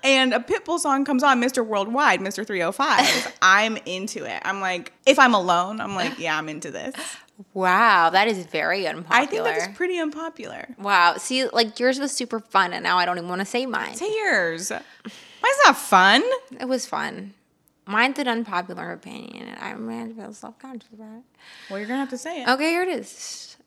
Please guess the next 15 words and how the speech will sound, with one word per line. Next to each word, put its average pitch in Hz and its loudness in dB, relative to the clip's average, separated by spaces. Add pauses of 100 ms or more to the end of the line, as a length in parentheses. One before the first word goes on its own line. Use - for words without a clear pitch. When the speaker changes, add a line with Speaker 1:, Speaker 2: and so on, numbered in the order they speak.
(300)
Speaker 2:
I 240 4
kinda 285 0
said 226 -4
this 240 -10
before, 202 0
but 175 -2
it's 180 -2
more 202 -2
specific. - -8
Speaker 1:
Okay. 165 -16
Speaker 2:
I 214 4
don't 247 0
like 190 -2
the - -10
beach. - -12